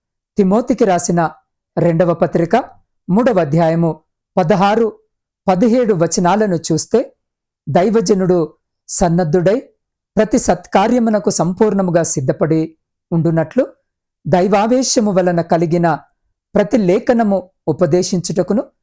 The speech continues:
ఖండించుటకును, తప్పుదిద్దుటకును, నీతియందు శిక్ష చేయుటకును ప్రయోజనకరమై ఉన్నది అన్న వచనముల ప్రకారము,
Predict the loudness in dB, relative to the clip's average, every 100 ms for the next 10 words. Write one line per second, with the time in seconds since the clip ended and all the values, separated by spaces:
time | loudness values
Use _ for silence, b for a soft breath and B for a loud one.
0 | _ _ _ -2 0 0 0 -2 0 0
1 | -2 -2 -6 _ _ _ _ _ -4 -4
2 | 0 0 0 -2 -2 -2 0 -2 -4 _
3 | _ _ _ -4 0 0 0 0 2 0
4 | 0 -2 _ _ _ _ -2 -2 0 0
5 | 0 -4 _ _ -2 -2 0 -2 -2 -2
6 | -4 _ _ _ _ -2 0 0 -2 -2
7 | -2 0 0 0 -2 0 0 -2 -6 _
8 | _ _ _ -4 0 0 0 -2 0 -2
9 | -2 0 0 0